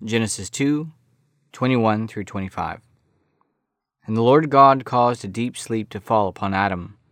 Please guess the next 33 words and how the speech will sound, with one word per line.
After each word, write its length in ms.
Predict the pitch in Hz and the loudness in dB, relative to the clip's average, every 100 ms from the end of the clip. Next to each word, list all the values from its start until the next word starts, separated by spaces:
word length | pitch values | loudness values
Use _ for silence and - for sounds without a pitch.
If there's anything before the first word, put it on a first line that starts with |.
| _ _ _ | _ _ _
and 140 | - 104 | -8 -6
he 60 | |
slept. 500 | 98 - 104 - - _ _ _ _ _ _ - | -4 -2 -4 -4 -12 _ _ _ _ _ _ -10
And 80 | 104 | -8
he 80 | |
took 240 | - 143 123 | -4 -4 0
one 160 | 131 | 0
of 60 | 139 | 0
his 160 | 143 110 | -2 -2
ribs, 440 | 120 120 120 - | 0 -2 -6 -12
and 120 | 104 | -10
he 80 | 98 | -10
closed 340 | - 113 110 | -4 -2 -2
up 80 | 113 | -6
the 120 | - | -12
flesh 440 | 101 117 117 - - _ | -6 -2 -2 -4 -12 _
instead 480 | 110 101 - 104 98 | -14 -10 -6 -6 -4
thereof. 500 | 98 95 92 87 _ _ _ _ _ _ _ _ - | -4 -4 -6 -8 _ _ _ _ _ _ _ _ -10
And 120 | 98 | -4
the 60 | |
rib 260 | 104 131 131 | 0 2 0
which 160 | 123 - | -4 -4
the 100 | 120 | 0
Lord 240 | 123 117 | 0 0
God 240 | 117 120 | 0 2
had 180 | 113 107 | 0 -6
taken 320 | - 113 113 | -6 -6 -6
from 140 | 107 104 | -6 -4
man 440 | 113 117 113 113 - _ - | -2 -2 -4 -8 -14 _ -6
made 220 | 113 120 | -4 -2
he 120 | 131 | -2
a 60 | 135 | -2
woman, 460 | 139 131 87 90 | 0 0 -2 -8